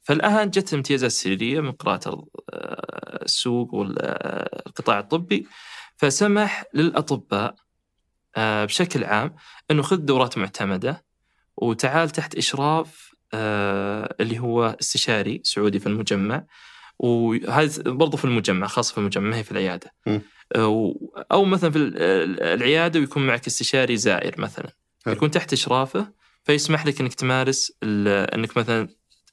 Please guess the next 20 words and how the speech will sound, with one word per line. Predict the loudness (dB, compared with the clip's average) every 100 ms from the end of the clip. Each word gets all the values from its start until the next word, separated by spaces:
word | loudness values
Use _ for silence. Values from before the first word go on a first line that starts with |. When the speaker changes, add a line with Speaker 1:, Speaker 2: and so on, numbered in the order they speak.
| -8 -2
Speaker 1:
تسوي | 2 2
أكثر | 2 0
من | -2
تلبيسة، | -2 0 2 0 0 -2
مسموح | 0 0 0 -4
لك | -4
تسوي | -4 0 0 2 2
أكثر | 0 -2 -2
من | -2
علاج | 0 0 0
عصب، | 0 0 -2
مسموح | 0 -2 -2 -2
لك، | -2 -4 -14 -6
بس | -2 2
اللهم | 2 2
يكون | 0 0 0
معك | 0
شهادات | 0 -2 0 0 0 -2
دورات | 0 2 0 -4
معتمدة. | -8 -10 -10